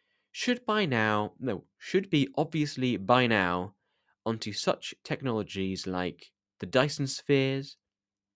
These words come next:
von Neumann probes, and extraterrestrial colonization. Of these, yet we have no evidence." And the final con is, "There has been,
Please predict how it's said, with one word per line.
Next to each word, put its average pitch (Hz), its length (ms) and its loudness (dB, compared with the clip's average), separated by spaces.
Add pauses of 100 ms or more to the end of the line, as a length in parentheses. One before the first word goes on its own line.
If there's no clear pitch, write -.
(400)
von 113 540 2 (240)
Neumann 151 480 2
probes, 143 680 2 (540)
and 113 440 2
extraterrestrial 101 1300 -4 (300)
colonization. 92 960 -2 (1120)
Of 127 200 4
these, 143 540 2
yet 123 320 4
we 117 140 -4
have 110 220 -6
no 98 280 0
evidence." 92 680 -4 (1080)
And 117 120 0
the 123 60 0
final 165 480 4
con 107 600 -2 (1080)
is, 117 280 2
"There 113 200 6
has 135 380 -2
been, 101 520 -8